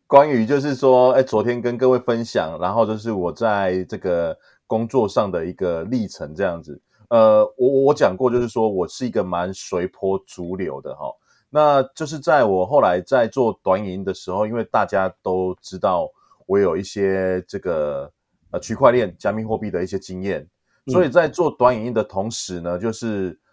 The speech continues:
Speaker 1: 呃，虽然说我已经离开币圈算一段时间了，但是陆陆续续当中又有人开始找我。
Speaker 2: 嗯。
Speaker 1: 对，然后这个就是我们今天 <laughs> 接下来要讲的一个主题这样子。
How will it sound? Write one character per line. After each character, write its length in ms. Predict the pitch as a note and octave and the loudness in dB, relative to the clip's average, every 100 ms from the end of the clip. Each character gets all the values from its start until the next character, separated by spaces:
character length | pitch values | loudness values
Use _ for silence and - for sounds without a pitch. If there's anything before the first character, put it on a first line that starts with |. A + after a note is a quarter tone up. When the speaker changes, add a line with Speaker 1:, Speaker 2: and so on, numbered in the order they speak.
| _ | _
Speaker 1:
呃， 200 | - F#2+ | -2 0
虽 180 | F#2 F3 | 0 4
然 140 | E3 B2 | 4 4
说 120 | C#3 | 4
我 120 | B2+ | 4
已 40 | |
经 180 | G#2 A#2 | 2 -4
离 140 | F#2+ F#2 | -6 -6
开 200 | G2+ G2+ | -4 -4
币 220 | - G#2 | -6 -12
圈 260 | - F#2+ | -8 -8
算 300 | F#2+ A2 F#2 E2+ | -4 -2 -2 -4
一 20 | |
段 200 | D2+ F#2 | -6 -6
时 160 | E2+ D#2 | -6 -16
间 180 | - D#2 | -14 -10
了， 180 | D2 - _ _ | -10 -12 _ _
但 120 | - C#3 | -2 -2
是 160 | D3+ | -2
陆 220 | D3 D#3+ | -4 -2
陆 180 | C#3+ C#3+ | 0 -2
续 220 | A#2 C3 | -2 -6
续 220 | A#2 B2 G#2 | -6 -6 -2
当 200 | G2+ G2+ | -2 0
中 320 | G2 G2 G2 _ _ | -4 -4 -8 _ _
又 120 | - A#2+ | 0 2
有 160 | F#2+ | 4
人 260 | D#2 D#2 D#2 _ | 0 -6 -10 _
开 160 | - G#2 | -6 -4
始 140 | G2 | -4
找 180 | F2 D#2+ | -4 -2
我。 220 | D#2+ D2 - _ _ _ _ | -2 -4 -8 _ _ _ _
Speaker 2:
嗯。 880 | G2 G#2 A#2 B2+ A#2+ A#2 G2+ E2 C#2+ C#2+ _ | -10 -6 -4 -4 -4 -4 -6 -8 -12 -18 _
Speaker 1:
对， 180 | D#2 - _ | -6 -6 _
然 120 | F2+ | 0
后 100 | C3+ | 2
这 100 | D3 | 2
个 100 | C3 | 0
就 100 | A#2+ | 0
是 120 | B2+ | -2
我 100 | C3+ | -2
们 120 | F#2+ F#2 | -2 -4
今 180 | A#2+ A#2 | -8 -8
天 280 | - B2+ - A3 | -4 -4 -4 -10
<laughs> 120 | - | -4
接 140 | C3 | 2
下 120 | B2 C#3 | 8 10
来 140 | G#2+ | 12
要 140 | A2+ | 12
讲 240 | A#2 G2 E2 | 10 2 0
的 160 | E2+ | -2
一 80 | F#2 | 0
个 140 | A2 G2 | 0 -2
主 260 | - D#2+ | -2 -14
题 240 | D2 E2+ D#2 | -12 -14 0
这 140 | A#2+ | 6
样 200 | A2 F#2 | 6 6
子。 200 | E2 D2 | -6 -14